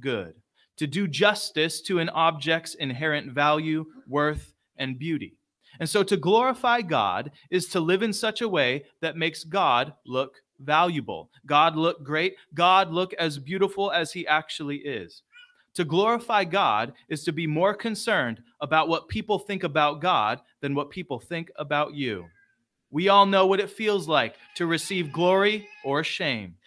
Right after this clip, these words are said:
to feel loved and honored or disrespected and rejected. And when Scripture commands us, whether we eat or drink or whatever we do, to do it to the glory of God,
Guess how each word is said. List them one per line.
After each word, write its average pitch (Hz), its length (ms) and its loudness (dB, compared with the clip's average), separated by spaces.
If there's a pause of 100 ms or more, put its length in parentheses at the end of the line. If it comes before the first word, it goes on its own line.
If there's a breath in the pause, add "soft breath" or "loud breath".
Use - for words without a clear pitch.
(140 soft breath)
to 156 100 -4
feel 160 240 0
loved 160 420 6
and 156 180 -4
honored 190 440 4 (160)
or 147 140 0
disrespected 180 1000 -2
and 156 180 -4
rejected. 139 600 -4 (460 soft breath)
And 151 120 2
when 160 140 4
Scripture 220 440 0
commands 190 500 0
us, 131 240 0 (160 loud breath)
whether 160 240 2
we 147 140 2
eat 190 420 -4
or 165 140 0
drink 185 360 -2 (100)
or 175 100 2
whatever 170 360 2
we 202 160 0
do, 196 360 2 (140 loud breath)
to 156 100 2
do 175 220 2
it 202 120 4
to 202 120 -4
the 185 100 0
glory 185 360 2
of 175 140 -2
God, 135 440 -4